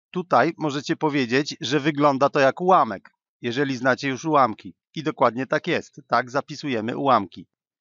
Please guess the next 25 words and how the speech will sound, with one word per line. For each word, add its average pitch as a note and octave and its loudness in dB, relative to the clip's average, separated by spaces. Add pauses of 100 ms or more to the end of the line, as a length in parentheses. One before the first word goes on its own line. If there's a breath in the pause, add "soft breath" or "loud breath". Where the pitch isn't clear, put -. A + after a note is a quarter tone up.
(100)
Tak D#3 -2
czy D3+ -8
inaczej, D3+ 0
w A#2 -16
dzieleniu D3+ -2
pisemnym D#3 -2
będziemy D#3 -2
posługiwać D3+ -4
się E3 -2
raczej D3+ -2
takim C3+ -2
zapisem, G#2 -8 (100)
a B2+ -2
w - -8
kolejnych F#3+ 0
filmach C3+ 0
poznamy D3+ -2
inne D#3 -4
sposoby, C#3 -4 (100)
również E3 -4
oznaczające C3+ -4
dzielenie. G#2+ -4 (320)
No G2+ -6
to F#3 -2
dzielimy. C3 -4